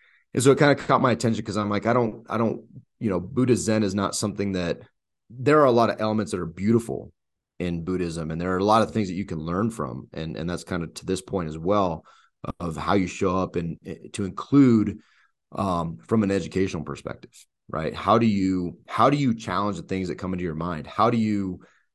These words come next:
how do you, uh, test, you know, what are you doing about these things? So, so, uh, again, Buddhism, um, n-, not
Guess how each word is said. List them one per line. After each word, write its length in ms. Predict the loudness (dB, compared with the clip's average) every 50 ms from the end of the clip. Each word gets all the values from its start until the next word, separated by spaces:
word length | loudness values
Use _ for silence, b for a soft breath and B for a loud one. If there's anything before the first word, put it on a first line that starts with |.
| _ _
how 120 | -4 0
do 80 | 2 4
you, 400 | 4 4 4 2 0 -2 -2 -4
uh, 140 | -6 -6 -6 -8 _ _
test, 800 | -12 -10 -8 -4 -2 -2 -2 -2 -2 -6 -8 -8 -10 -12 -12 -14 _ _ _ _ _ _ _ _ _ _ _ _ -10
you 80 | -6
know, 60 | -6 -4
what 260 | -2 4 4 4 6
are 40 | 4
you 160 | 2 2 0
doing 680 | -2 0 0 0 2 2 2 0 -2 -4 -6 -8 -10 -8 -8
about 520 | -4 -2 -2 -2 0 -2 -2 -4 -6 -8 _ _
these 280 | -8 -6 -6 -6 -6 -4
things? 280 | -4 -4 -4 -4 -4
So, 200 | -2 -2 -4 -4
so, 320 | -2 -2 0 0 0 0 0
uh, 260 | -2 -4 -2 -2 -4
again, 440 | -2 2 2 2 2 0 -4 -6 -10 _ _ _ -14
Buddhism, 1080 | -12 -12 -12 -8 -2 4 6 8 8 8 6 6 4 4 4 2 2 0 -2 B B B B B B _ _
um, 420 | -4 -2 0 0 0 0 -2 -4 -2
n-, 180 | -2 -4 -4 -2
not 560 | -2 -2 2 4 6 6 6 4 2 -2 -8